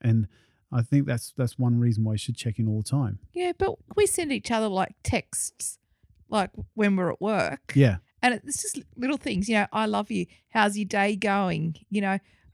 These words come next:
Speaker 2: hope your presentation goes really well today."
Speaker 1: Yeah, yeah, that's right. And, uh,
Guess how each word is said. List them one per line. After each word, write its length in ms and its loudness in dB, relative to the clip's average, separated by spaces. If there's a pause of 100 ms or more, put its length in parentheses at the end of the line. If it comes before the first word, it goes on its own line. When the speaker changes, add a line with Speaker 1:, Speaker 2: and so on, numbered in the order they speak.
Speaker 2:
hope 240 -2
your 80 0
presentation 760 -2
goes 300 -2
really 180 -2
well 240 -2
today." 500 -6 (300)
Speaker 1:
Yeah, 300 6 (200)
yeah, 220 6
that's 200 -4
right. 260 2
And, 160 2
uh, 40 -4